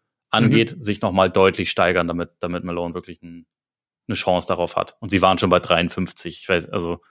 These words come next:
Speaker 1: ich weiß nicht, wie viel da sein oder wie viel da gehen müsste.
Speaker 2: Ja. Das stimmt. Das stimmt. Sonst noch jemanden, den man irgendwie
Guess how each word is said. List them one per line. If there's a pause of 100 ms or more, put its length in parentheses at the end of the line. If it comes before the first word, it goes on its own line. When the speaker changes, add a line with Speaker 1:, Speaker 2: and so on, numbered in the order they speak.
(300)
Speaker 1:
ich
weiß
nicht,
wie
viel
da
sein (280)
oder
wie
viel
da
gehen
müsste. (320)
Speaker 2:
Ja. (1400)
Das
stimmt. (2250)
Das
stimmt. (720)
Sonst
noch
jemanden,
den
man
irgendwie